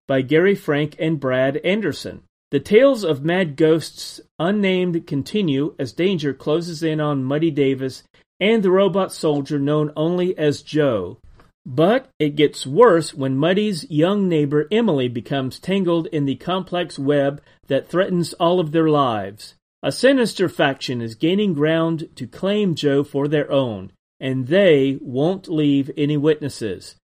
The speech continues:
Scheduled to be on shops on January twenty-fifth for the cover price of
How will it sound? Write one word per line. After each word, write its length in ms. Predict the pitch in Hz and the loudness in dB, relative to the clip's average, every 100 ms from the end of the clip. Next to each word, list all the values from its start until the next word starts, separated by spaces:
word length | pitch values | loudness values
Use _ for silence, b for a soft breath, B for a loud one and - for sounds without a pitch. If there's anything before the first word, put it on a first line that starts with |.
| _ | _
Scheduled 500 | - - 196 196 196 | -10 0 2 2 0
to 40 | 160 | 2
be 160 | 180 | 2
on 240 | 165 156 147 | 2 0 -2
shops 560 | - 165 175 175 - | 0 2 2 -2 -10
on 300 | - 143 135 | -6 -4 -4
January 460 | 127 151 151 143 135 | -2 0 0 0 -2
twenty-fifth 760 | 127 143 131 - 233 285 - _ _ _ | -2 -4 -6 0 0 0 -6 _ _ _
for 220 | - 214 | 2 4
the 100 | 240 | 2
cover 360 | 226 190 202 208 | 2 0 2 0
price 460 | - 151 147 143 - | 0 2 2 0 -4
of 280 | 160 180 165 | 0 0 0